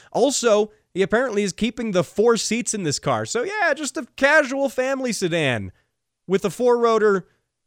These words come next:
rotary engine, turbos, twelve hundred horsepower.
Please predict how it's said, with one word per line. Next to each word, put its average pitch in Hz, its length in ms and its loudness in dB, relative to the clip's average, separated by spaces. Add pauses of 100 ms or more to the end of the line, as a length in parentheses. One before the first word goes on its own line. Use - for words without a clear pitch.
(180)
rotary 202 380 0
engine, 151 500 -2 (320)
turbos, 156 560 0
twelve 202 240 0
hundred 196 220 -2
horsepower. 151 580 0